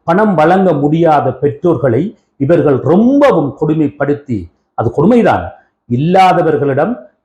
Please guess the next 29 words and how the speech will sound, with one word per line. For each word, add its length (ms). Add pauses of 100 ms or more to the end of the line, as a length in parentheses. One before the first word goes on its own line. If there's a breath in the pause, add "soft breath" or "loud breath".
(120)
இந்த 320
தொகையை 440
எங்களுக்கு 540
தாருங்கள், 540
தாருங்கள் 520
என்று 440 (280 soft breath)
அவர்களை 520
கேட்டு 360
அவமானப்படுத்துவதை 1160 (220)
கொடுமை 360
என்று 200
சொல்லாமல் 420
வேறு 180
எப்படி 280
சொல்வது? 320 (380)
எனவே 420 (260)
இந்த 160
மாணவர்களை, 880 (220)
ஆ, 300
நீங்கள் 360
பாராட்ட 400
வேண்டும் 260
என்றால், 300 (140)
நான் 260
நீங்கள் 320
என்று 560
நான் 220
கூறுவது, 600 (320 loud breath)
ஆ, 60